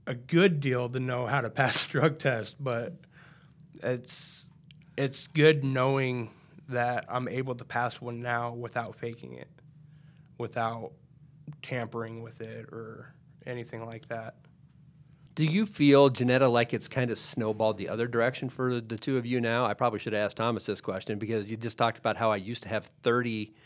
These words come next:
Speaker 2: I had thirty jobs, and now all of a sudden, as we learned a little bit ago, you have now had the same job for, I think you said, three years, you've been promoted, you're whatever else.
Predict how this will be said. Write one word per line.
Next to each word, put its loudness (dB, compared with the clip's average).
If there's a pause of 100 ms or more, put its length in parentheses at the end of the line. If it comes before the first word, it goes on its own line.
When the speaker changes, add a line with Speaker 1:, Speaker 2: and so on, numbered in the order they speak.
(720)
Speaker 2:
I 0
had 0
thirty 6
jobs, 4
and -2
now 4
all 6
of 0
a -8
sudden, -2
as -4
we -2
learned 0
a -2
little -2
bit -2
ago, -2
you -4
have -4
now -2
had -4
the -14
same -4
job 0
for, -4
I -2
think -10
you -10
said, -6
three -8
years, 2
you've -8
been -8
promoted, -2
you're -6
whatever -2
else. 0